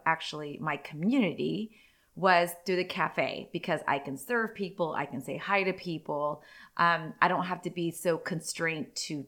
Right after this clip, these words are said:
time, only because, as you all know, another thing about my schedule is that it's starting to get busy and I'm starting to travel for work.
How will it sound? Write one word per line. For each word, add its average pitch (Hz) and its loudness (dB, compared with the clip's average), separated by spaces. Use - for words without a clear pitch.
time, 185 0
only 196 4
because, 185 0
as 156 0
you 160 0
all 254 10
know, 190 6
another 175 4
thing 170 -2
about 160 4
my 160 0
schedule 202 2
is 180 0
that 170 4
it's - -2
starting 175 2
to 175 -6
get 226 0
busy 160 -2
and 165 -2
I'm 156 -2
starting 143 -6
to 156 -6
travel 131 -4
for - -8
work. - -8